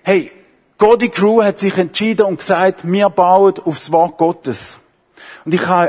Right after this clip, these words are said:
eins sagen, die Bibel, das Wort Gottes, das ist heute aktueller denn je, das ist ja hochinteressant.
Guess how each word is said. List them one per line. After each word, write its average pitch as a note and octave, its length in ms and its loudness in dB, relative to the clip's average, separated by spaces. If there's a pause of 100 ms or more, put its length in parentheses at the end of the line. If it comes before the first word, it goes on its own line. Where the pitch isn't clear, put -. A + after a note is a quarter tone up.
eins E3+ 380 -2
sagen, E3 340 -2
die - 100 -20
Bibel, E3 460 0 (160)
das - 180 -14
Wort D#3+ 240 0
Gottes, D#3+ 560 -4 (540)
das E3+ 160 -2
ist - 180 -2
heute A#3 320 -2
aktueller F#3 680 0
denn F3+ 180 -2
je, F#3+ 240 4
das F3+ 180 -4
ist F3 120 -6
ja D#3+ 160 -2
hochinteressant. F#3+ 1800 -4